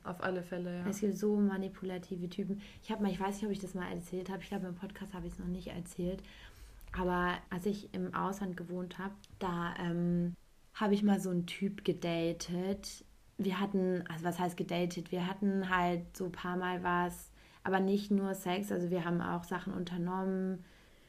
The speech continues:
Speaker 2: wir waren essen voll oft, frühstücken, spazieren, keine Ahnung. Also wir haben auch außerhalb vom Schlafzimmer <laughs> viel
Speaker 1: <laughs>
Speaker 2: unternommen.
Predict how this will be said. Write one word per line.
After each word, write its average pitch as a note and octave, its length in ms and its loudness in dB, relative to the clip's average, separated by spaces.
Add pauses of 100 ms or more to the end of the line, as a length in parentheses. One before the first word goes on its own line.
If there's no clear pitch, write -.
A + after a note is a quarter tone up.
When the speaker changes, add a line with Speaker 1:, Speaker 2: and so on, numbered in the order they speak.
(140)
Speaker 2:
wir G3 80 0
waren F#3 240 2
essen F#3+ 880 2
voll G3+ 240 -4
oft, F3+ 480 -2
frühstücken, F#3 1080 -2
spazieren, F3+ 1080 -2
keine F3 260 -2
Ahnung. - 200 -2
Also F#3 180 -4
wir G#3 100 6
haben G#3 140 2
auch F3 140 2
außerhalb E3+ 340 0
vom - 160 -4
Schlafzimmer G#3+ 640 4
<laughs> - 20 6
viel G3+ 240 8
Speaker 1:
<laughs> A#3+ 40 4
Speaker 2:
unternommen. E3+ 840 2